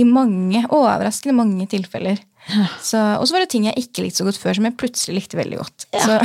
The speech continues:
Speaker 2: så rart.
Speaker 1: <laughs> ja.
Speaker 2: Men har tilstanden hatt andre store konsekvenser for deg?
Speaker 1: Altså, den, den har jo den konsekvensen at jeg fortsatt bruker, eh, cirka to timer hver dag på å ta væske intravenøst.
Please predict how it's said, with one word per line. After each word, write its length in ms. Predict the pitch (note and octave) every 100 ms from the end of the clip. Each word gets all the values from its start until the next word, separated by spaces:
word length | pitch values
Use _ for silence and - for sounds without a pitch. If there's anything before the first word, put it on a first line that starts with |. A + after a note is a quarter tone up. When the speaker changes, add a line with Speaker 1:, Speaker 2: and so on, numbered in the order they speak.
| A3+ -
Speaker 2:
så 220 | G#3 A#3+ G3
rart. 380 | - - -
Speaker 1:
<laughs> 40 | -
ja. 200 | G3 F#3+ - - -
Speaker 2:
Men 100 | D#4+
har 80 | E4
tilstanden 420 | F4 B3 A3+ A3+
hatt 140 | B3
andre 260 | B3 F#3+ G#3
store 240 | - G#3
konsekvenser 520 | G3+ G3+ G3+ G3 G#3 G#3+
for 80 |
deg? 100 | C#4 - _ _ _ _ _ _ - - - - -
Speaker 1:
Altså, 180 | G3+ G#3+
den, 240 | A3 B3 A#3+ -
den 140 | A3
har 180 | G3+ G3+
jo 60 | B3
den 100 | G3+
konsekvensen 560 | F#3+ F#3 - - -
at 120 | F#3 G3
jeg 300 | F#3+ G3 - -
fortsatt 340 | G3 - G#3+
bruker, 520 | A3+ G3 - F#3 F#3 - - - _ -
eh, 200 | G3+ G3+
cirka 240 | C#4 B3
to 160 | A#3+ G#3
timer 300 | G3+ F#3 F3
hver 160 | F3 F#3
dag 220 | E3+ F#3+ -
på 140 | - F3
å 220 | - G3+
ta 400 | G#3 B2+ F#2 G3 - -
væske 300 | A3 - -
intravenøst. 640 | E3+ - C4 - - -